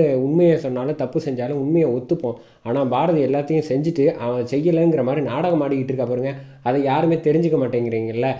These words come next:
பாரதி தான் வந்து அத்தையை வந்து வீட்டை விட்டு வெளில போகணும்னு ஒரு தடவை இல்ல, ரெண்டு தடவை இல்ல, மூணு தடவை வந்து சொல்லியிருக்கா.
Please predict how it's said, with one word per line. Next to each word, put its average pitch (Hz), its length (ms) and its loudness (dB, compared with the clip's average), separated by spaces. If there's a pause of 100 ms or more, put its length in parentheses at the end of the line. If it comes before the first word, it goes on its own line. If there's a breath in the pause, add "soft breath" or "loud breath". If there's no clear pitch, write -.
(420 loud breath)
பாரதி 147 360 2
தான் 170 220 2
வந்து 135 340 0
அத்தையை 135 360 0
வந்து 127 200 0
வீட்டை 160 260 0
விட்டு 139 160 0
வெளில 127 240 0
போகணும்னு 143 580 0
ஒரு 143 160 2
தடவை 160 200 4
இல்ல, 147 140 2
ரெண்டு 135 220 -2
தடவை 151 180 0
இல்ல, 113 160 -4
மூணு 165 300 2
தடவை 160 260 2
வந்து 131 220 0
சொல்லியிருக்கா. 139 480 0